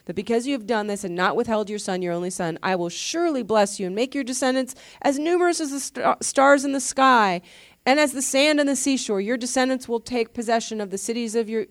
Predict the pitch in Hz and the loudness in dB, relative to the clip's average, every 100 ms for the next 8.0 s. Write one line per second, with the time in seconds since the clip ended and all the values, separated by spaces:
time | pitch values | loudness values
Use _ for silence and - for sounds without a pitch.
0 | - 208 202 185 185 185 - 240 233 - | -6 -4 -2 -4 -4 -10 -8 -4 0 2
1 | 196 - 196 185 196 196 190 190 202 185 | 0 -2 -8 -4 -2 -2 -2 -4 -8 -12
2 | - 180 175 180 175 185 175 160 165 165 | -8 -6 -6 -6 -6 -6 -4 -4 -6 -10
3 | 170 160 160 156 165 151 143 147 143 156 | -10 -8 -10 -8 -6 -4 -6 -6 -10 -12
4 | _ - - - - _ - 226 226 - | _ -20 -20 -20 -20 _ 4 6 6 4
5 | 247 269 - 311 254 233 208 202 190 165 | 0 0 0 -2 -2 -6 -4 -4 -4 -4
6 | 160 147 131 185 _ _ _ _ _ _ | -2 -4 -8 -16 _ _ _ _ _ _
7 | _ - 190 185 180 - 208 180 165 165 | _ -8 -4 -4 -6 -4 -2 0 -2 -8